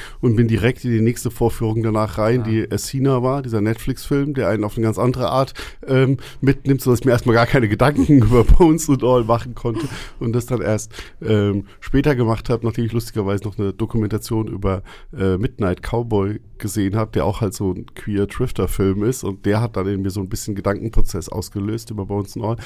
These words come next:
Speaker 1: und ich fand gar nicht, ähm, also dieses, diese moralische Sache, ich find, da ist der Film relativ klar eigentlich, ähm, dass man das,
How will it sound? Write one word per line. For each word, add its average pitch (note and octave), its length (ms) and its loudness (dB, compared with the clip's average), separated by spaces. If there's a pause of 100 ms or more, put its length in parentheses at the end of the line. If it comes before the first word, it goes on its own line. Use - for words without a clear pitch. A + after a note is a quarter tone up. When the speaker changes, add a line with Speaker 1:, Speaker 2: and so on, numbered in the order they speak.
(300)
Speaker 1:
und A2+ 160 -2
ich A2 100 -6
fand - 300 -2
gar B2+ 180 0
nicht, C3+ 240 0 (260)
ähm, A#2 380 0 (680)
also A#2 160 0
dieses, B2 340 0
diese B2+ 220 -4
moralische C3 640 2
Sache, D3+ 460 -2 (680)
ich - 140 -6
find, D3+ 160 0
da D3+ 60 6
ist D3+ 120 0
der D3+ 80 2
Film F3 240 6
relativ C#3 640 0
klar C3 480 -2
eigentlich, G#2 880 -2
ähm, G#2 280 -2
dass A2+ 280 -4
man A2+ 240 0
das, A2+ 440 -4